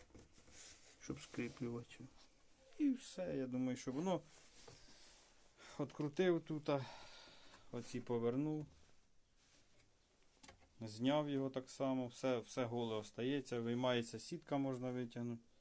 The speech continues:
Одну і другу, і повністю остається тільки це. Да, навіть це можна, в принципі, і відкрутити, якщо дуже вже так прискіпливо його чистити.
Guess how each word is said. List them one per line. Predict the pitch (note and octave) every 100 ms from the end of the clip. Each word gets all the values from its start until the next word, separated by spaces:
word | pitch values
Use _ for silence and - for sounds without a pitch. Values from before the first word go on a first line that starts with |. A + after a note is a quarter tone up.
| - - - - _ - -
Одну | A2+ A#2 C#3
і | A#2+
другу, | B2+ C3 A#2+
і | A#2 - -
повністю | C#3+ D3 C#3+ C3 A#2+
остається | A#2 B2+ C3+ C3 C3
тільки | A#2+ A#2+ B2+
це. | A#2+ A#2
Да, | C#3 E3
навіть | D#3+ D#3+ D3+ D3
це | C3
можна, | A#2 G#2+
в | G2
принципі, | G#2 G#2 G2+ -
і | A2
відкрутити, | G2+ - G#2 A2+ G#2+
якщо | G2+ A2
дуже | G#2 A#2+ A2
вже | G2+
так | G2+ G#2 - - - _ -
прискіпливо | A2+ A2+ - A2+ A#2 G#2+ G#2+
його | G#2+
чистити. | - D#3+ D3+ C3+ -